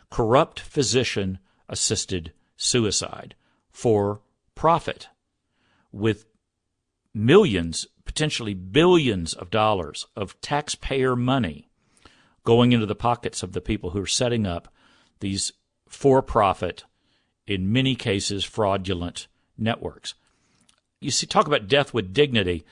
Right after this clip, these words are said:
but there's no mention in here that there might be other people claiming the phrase death with dignity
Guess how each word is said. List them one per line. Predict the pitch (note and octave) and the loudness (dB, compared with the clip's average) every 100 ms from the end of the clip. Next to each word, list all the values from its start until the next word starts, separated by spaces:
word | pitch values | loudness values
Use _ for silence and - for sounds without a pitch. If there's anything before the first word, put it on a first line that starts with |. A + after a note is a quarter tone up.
| - - - _ - | -20 -20 -20 _ -16
but | - | 2
there's | C#3 A#2+ | 2 4
no | C3+ E3 | 4 4
mention | D3+ C#3+ C#3+ B2 | 4 2 0 0
in | G#2+ F#2+ | 0 0
here | G2 G2+ F#2 F2 _ _ _ _ | 0 0 0 -2 _ _ _ _
that | G2+ G#2 G2+ - | 0 2 2 0
there | A2+ | 0
might | G2+ A#2+ - | 2 2 2
be | G#2+ A2 - | -2 -6 0
other | C3+ B2 A2+ | 0 2 -2
people | - B2 - G2 | -2 -4 -4 -8
claiming | - - E3 D#3 A2+ F#2+ | -6 -2 0 2 0 0
the | |
phrase | F2+ G2 F2+ E2 | -4 -4 -4 -4
death | G#2+ F#2 | -6 -6
with | - F2+ | -8 -8
dignity | G2 F2+ F2+ E2+ D#2+ | -8 -6 -8 -8 -12